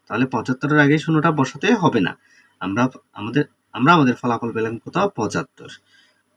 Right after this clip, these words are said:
তাহলে আমরা লিখব সুতরাং নির্ণেয় উত্তর। সুতরাং নির্ণেয়, সুতরাং নির্ণেয়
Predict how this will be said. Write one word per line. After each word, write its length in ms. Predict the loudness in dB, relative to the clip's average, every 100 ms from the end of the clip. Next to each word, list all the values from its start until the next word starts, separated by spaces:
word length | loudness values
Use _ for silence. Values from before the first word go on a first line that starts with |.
| -6
তাহলে 140 | 0
আমরা 180 | 2 4
লিখব 180 | 2 0
সুতরাং 320 | -2 0 2
নির্ণেয় 280 | 2 2 2
উত্তর। 240 | 0 -6 -18 -20
সুতরাং 300 | -14 -2 2
নির্ণেয়, 380 | 4 6 4 4 0 _ _ _ _ _ _ _ _ _ _ _ _ _ _ _ _ _ _ _ _ _ _ _
সুতরাং 360 | _ _ 0 4
নির্ণেয় 400 | 4 6 6 4